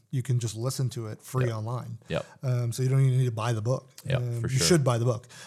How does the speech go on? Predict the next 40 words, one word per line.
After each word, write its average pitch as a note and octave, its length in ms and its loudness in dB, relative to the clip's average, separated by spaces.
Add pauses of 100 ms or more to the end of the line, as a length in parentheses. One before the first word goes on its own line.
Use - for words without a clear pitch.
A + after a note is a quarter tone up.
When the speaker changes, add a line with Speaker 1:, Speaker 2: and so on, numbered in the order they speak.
Speaker 2:
I - 80 2
would B2+ 140 4
say A#2+ 180 6
if A2 140 2
you're A2 80 4
struggling G#2+ 420 0
with G2 160 0
contentment F#2+ 640 -2
and, F2 300 -2
and F2 240 -2
depression, A2 680 -2
I F2+ 120 -2
would F2+ 200 -2
read F2 460 -2
The F2 320 -4
Rare F#2 280 2
Jewel F2+ 360 -2
of E2+ 120 -4
Christian F2+ 400 -4
Contentment E2+ 600 -4
by F2+ 100 -2
Jeremiah F2 480 -4
Burroughs. F2 600 -2 (440)
Phenomenal, F#2 680 -2
short, G2 480 0
again, G2 300 -2
like, E2+ 160 -6
hundred F2+ 200 -4
and E2+ 80 -4
twenty F2 220 -4
page, F2+ 540 -6
uh, E2+ 200 -4
book. F2+ 360 -4 (400)
What G#2 100 4
else, G2+ 180 4
Chris? - 340 0 (240)
Somebody's G#2+ 340 -2
struggling G2+ 400 0
with G2 320 -4 (160)
pornography. G2 680 0